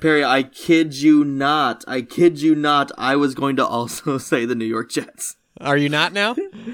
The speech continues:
Speaker 1: No, I am. <laughs> Like, I have
Speaker 2: Okay,
Speaker 1: to.
Speaker 2: nice.
Speaker 1: I'm sticking
Speaker 2: New York
Speaker 1: with it.
Speaker 2: Jets. Yeah, they're, they're the biggest dumpster fire.
Speaker 1: In reality, yo, the Jacksonville Jaguars, though they went one and fifteen, which is
Speaker 2: Uh-huh.
Speaker 1: their worst record ever.
Speaker 2: And lost fifteen straight. And the only game they won, I was in the building.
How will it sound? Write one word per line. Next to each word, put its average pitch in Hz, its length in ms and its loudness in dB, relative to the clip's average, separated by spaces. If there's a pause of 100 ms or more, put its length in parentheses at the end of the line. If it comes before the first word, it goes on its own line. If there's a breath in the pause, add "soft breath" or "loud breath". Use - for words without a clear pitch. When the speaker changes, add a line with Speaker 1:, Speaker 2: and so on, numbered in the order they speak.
(160 loud breath)
Speaker 1:
No, 170 160 2
I 151 100 4
am. 151 400 0
<laughs> - 40 -14
Like, 160 180 0
I 143 80 0
have 165 180 2
Speaker 2:
Okay, 143 200 -2
Speaker 1:
to. 110 140 -4
Speaker 2:
nice. 147 300 -2
Speaker 1:
I'm 143 80 -4
sticking 165 240 -2
Speaker 2:
New 151 60 0
York 139 80 0
Speaker 1:
with 107 100 -4
it. - 40 0
Speaker 2:
Jets. - 340 -6 (140)
Yeah, 120 240 -6
they're, 139 240 -4 (140)
they're 147 120 -2
the 139 60 -2
biggest 131 240 -6
dumpster 120 300 -10
fire. 113 300 -2
Speaker 1:
In 208 140 0
reality, 220 420 0 (160)
yo, 143 420 0
the 139 380 0
Jacksonville 226 520 -2
Jaguars, 151 640 0
though 151 120 2
they 190 120 0
went 160 260 0
one 123 220 -2
and 139 140 -6
fifteen, 135 640 -8 (400)
which 135 120 -6
is 135 120 0
Speaker 2:
Uh-huh. 151 80 -2
Speaker 1:
their 156 140 2
worst 165 280 0
record 151 320 -6
ever. 113 320 -4
Speaker 2:
And 127 200 -2
lost 151 300 0
fifteen 151 340 -4
straight. 143 360 -2
And 143 220 -4
the 143 80 -2
only 175 220 2
game 165 180 -2
they 156 100 2
won, 147 280 0
I 143 160 -2
was 143 120 -4
in 147 160 -8
the 147 60 -6
building. 131 400 -2